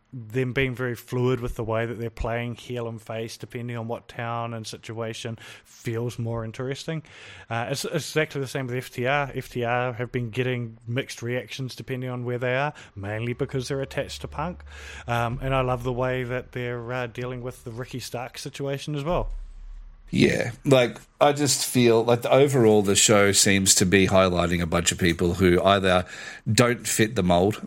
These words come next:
Speaker 2: that they have set for the other show or just, they just didn't have the spot to let them shine.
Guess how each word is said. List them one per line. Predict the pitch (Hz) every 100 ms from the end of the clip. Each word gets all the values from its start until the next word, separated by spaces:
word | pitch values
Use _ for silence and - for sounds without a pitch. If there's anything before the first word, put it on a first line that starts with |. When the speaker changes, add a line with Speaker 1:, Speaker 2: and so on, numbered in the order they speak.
| -
Speaker 2:
that | 98 92 - _ _
they | - 110 95 90
have | 101 92 90
set | - 92
for | -
the | 92 90
other | 92 95
show | - 98 98 101
or | - 95 98 95 - - - - - _ -
just, | 123 147 180 - - _ -
they | 127
just | 135 -
didn't | 143 117
have | 120
the | 107
spot | 101 - - 98 -
to | 101
let | 90 82
them | 82 80
shine. | - 73 58 60